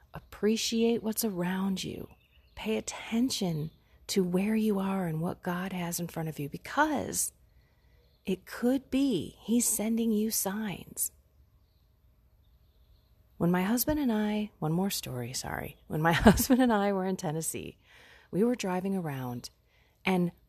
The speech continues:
cardinals kept flying in front of our windshield. I don't know if you know, but if a cardinal comes into your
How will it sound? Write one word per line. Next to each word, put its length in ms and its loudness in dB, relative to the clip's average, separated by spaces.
cardinals 800 0
kept 440 -6
flying 680 -2
in 120 -2
front 420 -6
of 120 -8
our 120 -2
windshield. 680 -6
I 80 8
don't 120 2
know 120 2
if 100 -8
you 100 -2
know, 480 2
but 240 -2
if 120 -6
a 60 -10
cardinal 380 -2
comes 340 -6
into 400 -8
your 340 -4